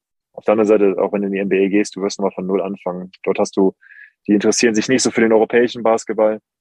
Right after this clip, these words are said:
Das bedeutet, da musst du halt echt nochmal von, egal was du für einen Namen hast in Europa, musst dich nochmal beweisen. Aber, ähm, spielerisch und sowas, da ist, glaub ich, Europa halt auch eine gute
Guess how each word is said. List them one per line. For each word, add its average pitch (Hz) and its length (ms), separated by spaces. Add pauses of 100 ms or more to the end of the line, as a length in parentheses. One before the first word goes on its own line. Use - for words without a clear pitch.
(240)
Das 92 100
bedeutet, 98 240
da 98 40
musst 98 200
du 98 60
halt 92 180
echt - 200
nochmal 95 200
von, 92 200
egal 98 300
was 101 120
du - 120
für - 60
einen 95 100
Namen 92 220
hast 92 160
in 95 100
Europa, 92 300
musst 90 200
dich - 80
nochmal 90 200
beweisen. 92 540 (440)
Aber, 90 680
ähm, 85 280 (460)
spielerisch 104 600
und 101 120
sowas, 92 340
da 92 220
ist, 92 300
glaub 95 220
ich, - 280
Europa 95 400
halt 92 160
auch - 60
eine 87 140
gute 95 440